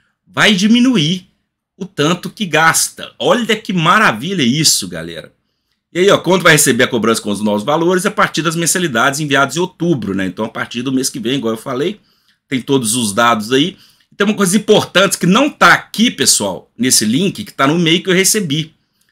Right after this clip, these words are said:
tá? Lembrando que eu vou deixar esse link pra vocês. Se vocês quiserem saber como cancelar o espaço adicional, tá explicado aqui, ó. Você clica aí no link, ele vai te mostrar todo o passo a passo pra você fazer. Não vou ficar lendo tudo isso, não, que é só seguir o passo a passo, galera.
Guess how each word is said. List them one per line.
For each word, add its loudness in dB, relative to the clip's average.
tá? -2
Lembrando 0
que -2
eu 0
vou 0
deixar 2
esse 0
link 0
pra -4
vocês. -2
Se -8
vocês -4
quiserem -2
saber -2
como 0
cancelar -2
o -2
espaço -6
adicional, -6
tá -10
explicado -10
aqui, -6
ó. -8
Você -14
clica -2
aí 2
no 2
link, 2
ele 0
vai 0
te -6
mostrar -2
todo -6
o -4
passo -4
a -6
passo -2
pra -18
você -6
fazer. -4
Não -6
vou -6
ficar -8
lendo -2
tudo -6
isso, -10
não, -4
que -16
é -16
só -8
seguir -8
o -6
passo -8
a -8
passo, -18
galera. -20